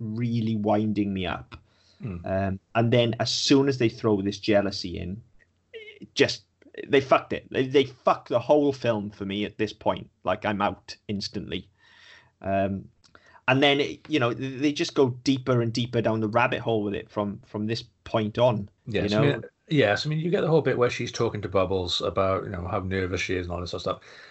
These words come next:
Speaker 2: And then, again, there's more repeated Kevin Smith jokes where,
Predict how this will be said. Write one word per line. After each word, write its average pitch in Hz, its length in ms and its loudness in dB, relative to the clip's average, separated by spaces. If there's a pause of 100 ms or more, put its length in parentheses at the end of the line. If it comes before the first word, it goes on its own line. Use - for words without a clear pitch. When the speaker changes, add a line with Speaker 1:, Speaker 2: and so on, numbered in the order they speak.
(120)
Speaker 2:
And 117 100 0
then, 107 240 2 (360)
again, 117 320 2
there's 101 140 0
more 131 340 4
repeated 107 460 -6
Kevin 98 200 0
Smith 95 240 -6
jokes 92 320 -4
where, 92 360 0